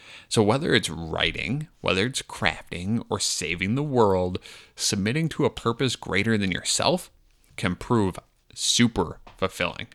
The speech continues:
all right? That's why I'm bringing up a calling. So follow your passion.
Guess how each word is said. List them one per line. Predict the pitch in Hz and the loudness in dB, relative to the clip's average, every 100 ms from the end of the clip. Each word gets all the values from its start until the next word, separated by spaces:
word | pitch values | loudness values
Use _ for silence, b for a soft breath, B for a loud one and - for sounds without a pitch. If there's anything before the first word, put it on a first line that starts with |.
| - | -12
all | - | -2
right? | 98 95 - _ | 2 2 0 _
That's | 107 123 123 | -2 -2 -2
why | 98 90 | -2 -2
I'm | 90 | -2
bringing | 87 85 82 | -2 -2 -4
up | 90 - - b b b | -4 -6 -18 b b b
a | - | -6
calling. | - - 113 - 50 - - _ _ _ b b | -4 -6 -8 -8 -10 -12 -20 _ _ _ b b
So | 135 | -2
follow | - - | 0 -2
your | 208 165 | 0 0
passion. | - 123 110 - | 0 0 -2 -8